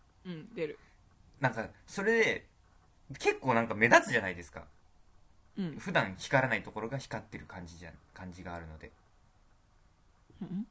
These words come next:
Speaker 2: あの、
Speaker 1: うん。
Speaker 2: 普段ないじゃないですか、そこが。えー、
Speaker 1: ないけど。
Speaker 2: ないじゃないですか。だからみんな見ると思うんですよ、一回絶対。
Speaker 1: うん。
Speaker 2: で、あの、知られてる可能性がないって思うんですね。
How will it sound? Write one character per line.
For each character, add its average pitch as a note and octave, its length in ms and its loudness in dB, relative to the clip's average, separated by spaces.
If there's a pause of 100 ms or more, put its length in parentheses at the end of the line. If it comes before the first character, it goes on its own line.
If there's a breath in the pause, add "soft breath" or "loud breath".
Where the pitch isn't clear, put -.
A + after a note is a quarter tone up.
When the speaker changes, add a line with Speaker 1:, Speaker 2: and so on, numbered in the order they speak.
(100)
Speaker 2:
あ G#2 120 -2
の、 - 60 -6
Speaker 1:
う - 20 -8
ん。 - 20 -10
Speaker 2:
普 C#3 100 -2
段 A2+ 300 0 (340)
な C#3 140 6
い D3+ 80 2
じ G2 60 -8
ゃ F2+ 40 -6
な E2 60 -6
い E2 40 -10
で D#2+ 40 -16
す - 80 -20
か、 D#2+ 200 -16
そ - 180 -14
こ G2 80 -14
が。 G2 240 -6 (760)
え - 120 -16
ー、 G3+ 40 0
Speaker 1:
な E3+ 180 6
い C#3 80 -4
け - 200 -2
ど。 - 200 -4
Speaker 2:
な A#2+ 120 -4
い A2+ 40 -8
じ - 60 -14
ゃ - 20 -18
な F2 40 -16
い E2+ 40 -16
で - 0 -
す - 80 -20
か。 - 80 -14 (500 soft breath)
だ A#2 100 -2
か A2 100 0
ら G2+ 60 -4
み C#3+ 140 -4
ん G3+ 40 -4
な F#3 60 -2
見 F3+ 160 2
る C#4+ 120 2
と A2 80 -2
思 F#2 160 -8
う F2 40 -10
ん E2+ 60 -14
で E2+ 100 -16
す - 100 -16
よ、 E2+ 60 -12
一 E2+ 140 -16
回 F2 120 -10
絶 D#2+ 220 -16
対。 D2 180 -14 (2500)
Speaker 1:
う E3+ 220 6
ん。 - 440 -18
Speaker 2:
で、 A2+ 280 -6 (1500 soft breath)
あ A2 140 -6
の、 G2 260 -8
知 - 300 -2
ら A#3 140 8
れ C4 80 0
て F4+ 120 -6
る A3+ 100 -4
可 C#4 140 0
能 - 180 -2
性 E3 680 -6
が C3+ 100 -6
な D3+ 200 -4
い C3+ 80 -4
っ F#2+ 40 -10
て - 200 -20
思 E2+ 140 -18
う E2 40 -18
ん - 20 -20
で - 80 -20
す - 60 -20
ね。 F#3 100 -20